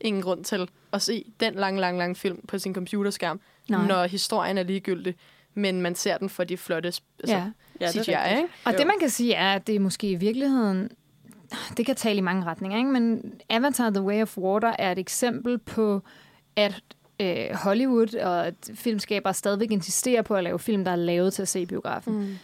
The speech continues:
Speaker 2: Altså, på trods af, at man i dag, at film bliver mere og mere ligesom T V-serier, og man taler om, at filmmediet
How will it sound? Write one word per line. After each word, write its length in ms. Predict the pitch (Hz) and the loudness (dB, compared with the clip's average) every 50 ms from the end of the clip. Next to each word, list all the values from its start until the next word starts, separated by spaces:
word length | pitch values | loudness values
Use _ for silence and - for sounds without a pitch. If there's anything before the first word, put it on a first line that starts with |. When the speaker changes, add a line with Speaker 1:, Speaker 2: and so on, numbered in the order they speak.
| - - | -14 -8
Speaker 2:
Altså, 180 | 220 196 220 180 | -4 -4 -2 -2
på 100 | 220 214 | -2 -2
trods 440 | - - - 247 254 262 233 - | -2 -2 2 2 2 2 4 2
af, 220 | 254 233 220 208 - | 2 4 4 2 2
at 100 | - 196 | 0 0
man 180 | 196 185 180 180 | 0 2 0 0
i 40 | 170 | -2
dag, 340 | 165 - 202 202 196 - - | 2 2 2 2 2 0 -2
at 100 | - - | -4 -6
film 340 | - - 254 233 214 208 190 | -4 -2 0 2 2 2 2
bliver 140 | 196 196 | 2 2
mere 180 | 190 190 190 190 | 4 4 4 4
og 40 | 202 | 4
mere 160 | 208 196 190 | 4 4 2
ligesom 240 | 190 185 180 208 208 | 2 2 0 0 0
T 100 | - - | 0 0
V-serier, 600 | 233 - - 208 196 - - 196 - - 170 180 175 | -2 -2 0 -2 -2 0 0 0 0 0 0 0 0
og 60 | 170 | 0
man 140 | 170 175 170 | -2 -6 -4
taler 300 | - 226 226 220 214 208 | 0 0 2 2 4 2
om, 140 | 190 196 | 2 0
at 60 | 185 - | -2 -4
filmmediet 640 | - 226 202 - 202 196 190 185 - - 185 185 | -4 -4 -2 0 0 0 0 -2 -2 -4 -6 -6